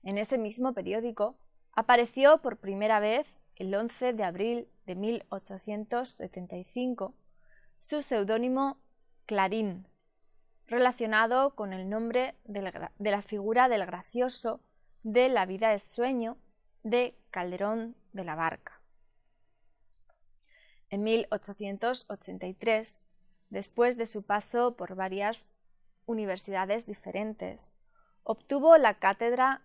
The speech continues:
de Derecho Romano y luego de Derecho Natural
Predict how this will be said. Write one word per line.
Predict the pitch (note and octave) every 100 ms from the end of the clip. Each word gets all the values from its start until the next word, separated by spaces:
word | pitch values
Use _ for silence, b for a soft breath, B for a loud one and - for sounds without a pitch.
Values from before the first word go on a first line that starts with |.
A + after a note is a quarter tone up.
| -
de | G3+
Derecho | F#3+ G3 G#3 C#4+ B3+
Romano | A3 G#3+ A#3 G#3 C4 - - - - - - _
y | C4+
luego | C#4 C#4 D4+
de | D4
Derecho | G#3 G3 G3 -
Natural | A#3 G#3 F#3 F#3+ G3 C4+